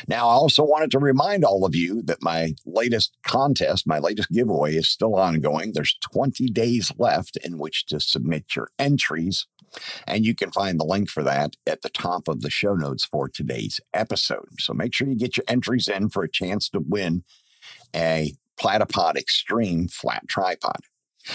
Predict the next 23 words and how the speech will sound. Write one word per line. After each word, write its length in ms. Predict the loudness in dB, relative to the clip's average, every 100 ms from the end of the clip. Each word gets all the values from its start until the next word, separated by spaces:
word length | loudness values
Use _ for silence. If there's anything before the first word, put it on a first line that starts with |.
| -8
Now, 160 | -2 0
the 80 | 0
contest 720 | 0 0 0 2 4 2 0
is 100 | -2
sponsored 540 | 0 0 0 0 0
by 240 | 2 2 0
Platypod. 720 | 0 0 2 2 2 2 0 -2 _ _
They 160 | -2 0
were 160 | 0 0
gracious 520 | 0 0 0 0 0
enough 260 | 0 -2 -2
to 80 |
donate 600 | -4 2 2 2 0 -4
the 60 | -8
prize 680 | -2 0 0 0 0 -2 -4
to 80 | -12
be 140 | -6 -4
given 280 | -2 -2
away 280 | -2 -2 -2
to 160 | -2 -2
one 300 | -2 0 2
lucky 300 | 0 -2 -4
winner, 340 | -4 -6 -6